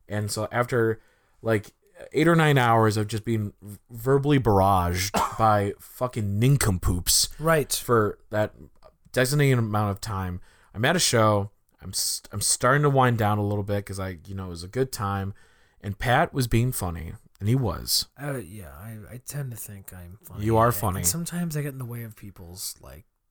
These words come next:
Speaker 1: <laughs>
Speaker 2: just personal journeys for that day. <laughs> I guess it's, I just, yeah.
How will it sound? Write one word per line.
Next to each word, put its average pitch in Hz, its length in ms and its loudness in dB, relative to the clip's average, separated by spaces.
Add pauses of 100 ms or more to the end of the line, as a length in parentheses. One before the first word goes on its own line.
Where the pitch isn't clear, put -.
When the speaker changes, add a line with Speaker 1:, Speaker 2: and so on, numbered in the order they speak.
(560)
Speaker 1:
<laughs> - 540 -10
Speaker 2:
just - 520 -8 (720)
personal 123 440 -8
journeys 117 460 -12
for - 120 -10
that 139 200 -8
day. 156 240 0
<laughs> - 180 0
I 233 100 4
guess 226 380 4
it's, 202 360 2 (840)
I 135 60 -16
just, 131 300 -8
yeah. 123 280 -6